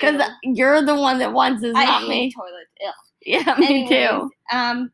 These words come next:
Speaker 2: but what were you saying about, anyways, but some other things that we have found on there other than the guy looking for a wife
Speaker 1: Yeah.
Speaker 2: is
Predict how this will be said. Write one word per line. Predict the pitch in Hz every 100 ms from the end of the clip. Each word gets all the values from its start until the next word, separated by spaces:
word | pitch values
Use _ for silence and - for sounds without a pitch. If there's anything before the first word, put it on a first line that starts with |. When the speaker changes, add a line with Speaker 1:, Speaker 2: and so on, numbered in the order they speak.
| _ _ _ _ - - _ _ _ _ _ 226 240
Speaker 2:
but | 247 226 - _ _ _ _ _ _ _ _ _ _ _
what | 247
were | 277
you | 269
saying | 262 220 208 175 208
about, | 208 202 190 - _ - _ _ _ _ _ _ _ _ _ _ _ _
anyways, | 240 254 208 165 135 - _ - 220
but | 254 254 233 - _ _
some | - 269 254 240 - _ _ _ _ _ _ 247
other | 277 330
things | 320 262 247
that | 226 214
we | 220
have | 175 -
found | 208 208
on | 208
there | 202
other | 202 202 196
than | 196
the | 196
guy | 196 196
looking | 208 208 202 -
for | 196 190 -
a | 175 196 185 175
wife | 233 208
Speaker 1:
Yeah. | 226 240 240 185 226 - _ _ -
Speaker 2:
is | 254 247 240